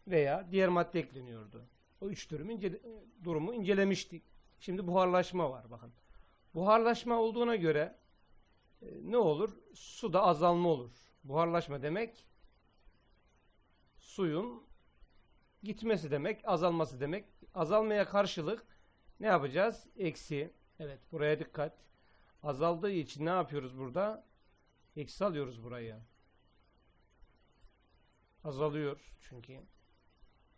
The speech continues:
Miktar B, B miktarlık bir su buharlasın. Çarpı, bakın buharlaşan su olduğu için suda ne tuz vardır, ne şeker vardır, ne de bir başka madde vardır. Ee,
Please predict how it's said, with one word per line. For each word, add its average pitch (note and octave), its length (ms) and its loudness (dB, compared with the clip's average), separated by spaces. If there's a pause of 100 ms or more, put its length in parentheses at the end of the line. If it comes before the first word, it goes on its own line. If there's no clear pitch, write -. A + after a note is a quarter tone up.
(1200)
Miktar G#3 680 0
B, D#3+ 480 2 (300)
B E3 300 0
miktarlık D3+ 560 -4
bir D3+ 120 -2
su D3 420 -8
buharlasın. C3+ 600 -8
Çarpı, G3 680 2 (640)
bakın E3 240 -4
buharlaşan A3+ 540 4
su - 200 -6
olduğu G#3+ 340 2
için E3 360 -4
suda F3+ 640 0 (580)
ne D#3 200 -2
tuz G#3 260 -4
vardır, A3 540 4 (140)
ne C#3+ 100 -6
şeker G3 360 0
vardır, G#3+ 380 0
ne A3 340 0
de G#3+ 240 -4
bir A3 180 -2
başka G3+ 260 2
madde F3+ 280 -2
vardır. F3 480 2 (560)
Ee, - 40 -20